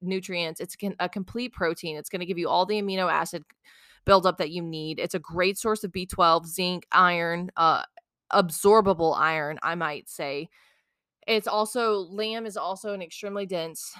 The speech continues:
red meat too. So, like, if you're looking for really high protein, zinc, selenium, riboflavin, niacin, B twelve, B six, and iron, lamb is a go-to, but really all red meat is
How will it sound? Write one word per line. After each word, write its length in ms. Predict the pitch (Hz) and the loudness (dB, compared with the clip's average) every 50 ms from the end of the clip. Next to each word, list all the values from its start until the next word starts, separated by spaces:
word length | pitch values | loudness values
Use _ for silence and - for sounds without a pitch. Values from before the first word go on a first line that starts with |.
| - _ _ _ _ _ _ _ _ _ _ _ _ _ _ _ _ | -20 _ _ _ _ _ _ _ _ _ _ _ _ _ _ _ _
red 300 | - 180 190 190 180 165 | -6 -2 0 0 0 -2
meat 200 | 175 170 160 - | -4 -8 -10 -10
too. 280 | - - 214 190 165 160 | -6 -4 -2 -2 -2 -4
So, 240 | - - 208 185 180 | -4 -2 0 0 0
like, 240 | 175 170 165 165 - | 2 0 0 -2 -4
if 140 | - 185 175 | -8 -10 -8
you're 140 | 170 180 180 | -6 -6 -4
looking 340 | 170 175 180 - 190 190 180 | -4 -4 -4 -6 -8 -10 -10
for 480 | 185 180 175 170 165 165 160 160 151 | -6 -4 -2 0 0 0 0 -2 -2
really 260 | 160 180 180 170 165 180 | -2 -2 0 0 0 -2
high 120 | 170 151 | -2 -6
protein, 640 | - - 233 247 240 - 247 240 233 226 220 214 202 | -4 -2 -2 -2 -2 -2 -4 -6 -4 -2 -2 -4 -4
zinc, 400 | 185 185 214 208 208 202 196 - | -4 -2 -2 -2 -2 -4 -8 -10
selenium, 540 | - - 202 185 190 190 196 196 190 185 180 | -8 -6 -4 -2 -2 -2 -2 -2 -4 -2 -2
riboflavin, 540 | 180 175 175 185 180 - 190 180 170 180 170 | -2 -2 -2 -4 -6 -4 -4 -4 -4 -4 -4
niacin, 400 | 165 170 170 175 - 175 165 160 | -4 -4 -4 -4 -6 -8 -10 -10
B 100 | 165 165 | -12 -10
twelve, 240 | - 180 165 156 - | -6 -4 -6 -4 -6
B 80 | 151 | -10
six, 260 | - - 180 165 - - | -12 -12 -14 -14 -12 -14
and 100 | 135 - | -10 -4
iron, 600 | - 156 180 196 208 214 220 214 208 208 214 196 - | 0 0 2 2 2 0 0 0 -2 -2 -6 -8 -8
lamb 340 | 165 180 175 175 175 175 | -6 -4 -2 -2 -4 -4
is 140 | - - 160 | -6 -8 -10
a 60 | 160 | -6
go-to, 420 | 151 165 156 160 - - 202 196 190 | -4 -4 -4 -4 -4 -4 -4 -4 -2
but 200 | 170 165 - 147 | -2 -4 -4 -2
really 280 | 190 208 202 196 175 | 0 2 2 2 0
all 340 | - - 175 175 175 170 160 | 2 4 6 6 6 6 4
red 220 | 165 170 165 165 170 | 2 0 0 0 -2
meat 240 | 165 156 151 - - | -6 -10 -10 -8 -6
is 400 | - 160 151 147 147 147 - | -4 -2 -2 -2 -4 -6 -12